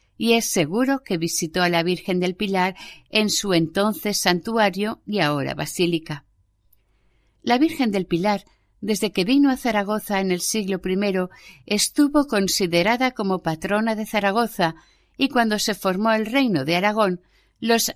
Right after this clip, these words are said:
aragoneses ya la admitieron como patrona de todos ellos. Desde hace siglos,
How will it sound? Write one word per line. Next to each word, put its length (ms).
aragoneses 840
ya 180
la 180
admitieron 680
como 340
patrona 560
de 140
todos 420
ellos. 480
Desde 340
hace 220
siglos, 580